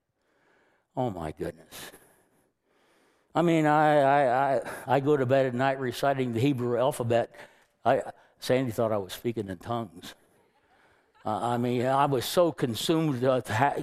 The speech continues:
I mean, this just, I, I,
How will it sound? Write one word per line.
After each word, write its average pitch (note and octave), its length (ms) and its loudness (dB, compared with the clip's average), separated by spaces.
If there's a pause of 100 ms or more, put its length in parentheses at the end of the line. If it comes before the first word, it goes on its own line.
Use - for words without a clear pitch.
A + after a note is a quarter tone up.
(240)
I B2 320 -2
mean, C#3 260 0 (720)
this F#3 240 2
just, - 440 -4
I, D3 140 -2 (200)
I, - 180 -10